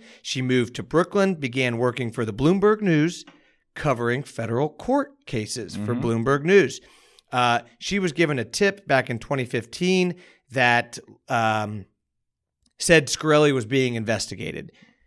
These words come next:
Speaker 1: She broke that story.
Speaker 2: Mm-hmm.
Speaker 1: She starts, um, so she's covering Shkreli. She starts a prestigious journalism fellowship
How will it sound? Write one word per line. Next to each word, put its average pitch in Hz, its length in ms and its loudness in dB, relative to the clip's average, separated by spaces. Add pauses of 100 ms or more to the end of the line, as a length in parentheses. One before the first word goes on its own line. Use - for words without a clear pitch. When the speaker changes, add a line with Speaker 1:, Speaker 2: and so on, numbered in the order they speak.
(180)
Speaker 1:
She - 220 -6
broke 147 480 8
that 185 260 4
story. - 600 -2 (500)
Speaker 2:
Mm-hmm. 113 280 -2 (1400)
Speaker 1:
She - 260 0
starts, 208 640 4
um, 135 260 6
so 170 180 4
she's 233 320 0
covering 196 440 2
Shkreli. 123 460 2 (440)
She - 220 -2
starts 208 420 4
a 180 60 2
prestigious 196 640 4
journalism 170 600 2
fellowship 151 720 2